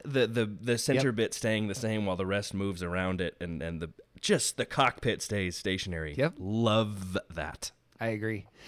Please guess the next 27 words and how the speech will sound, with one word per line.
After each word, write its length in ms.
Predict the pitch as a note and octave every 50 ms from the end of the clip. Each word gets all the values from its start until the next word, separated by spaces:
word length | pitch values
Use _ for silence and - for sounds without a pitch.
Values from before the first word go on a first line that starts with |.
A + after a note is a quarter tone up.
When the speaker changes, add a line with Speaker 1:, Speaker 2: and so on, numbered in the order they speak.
| A3+ G#3 F#3 -
Speaker 2:
Apparently, 680 | B2 - G#3 C4 D4 D#4 C#4+ G#3+ F#3+ F3 D#3 C#3+ C3+ - -
the 160 | - C3+ C#3
Millennium 360 | C#3+ D3 D3+ D#3+ E3 D3+ C3 -
Falcon 380 | - D#3+ F#3 F3+ - D3+ C#3
was 140 | A#2+ A2+ G#2
supposed 300 | - - A#2 A2 - -
to 80 | A#2 G#2+
function 380 | - A#2 A2+ G#2+ - - G#2+ G#2+
that 140 | A2 A2 A2+
way 160 | A2 G#2+ G2+
as 140 | G2 G2 G#2
well, 240 | A#2 A#2 A#2 G#2 -
but 200 | G#2+ G#2 F#2+ -
since 240 | A2+ G#2+ G#2 -
there's 160 | - G#2+ G#2 -
so 120 | A#2 G#2
much 360 | G2+ G2+ F#2+ - - - - - _ _
film 380 | - - - C3 C3 C3 B2 A#2
on 180 | G#2 G2 F#2+ G2
it, 200 | G2 F#2+ - _ _ _ _ _ _ -
they 280 | B2 A#2 G#2+ G2+ F#2+ - _ _ _ _ _ _ _ -
haven't 300 | G#2+ A#2+ A#2+ A2 G2 F2+
done 180 | G2 G2 G2 G2+
that. 220 | G2 G2 - -
But 140 | A#2 A#2+ A2 A2
it 100 | G#2+ G#2+
was, 520 | A#2+ C3 C3+ B2+ A#2+ A2+ G#2+ - - -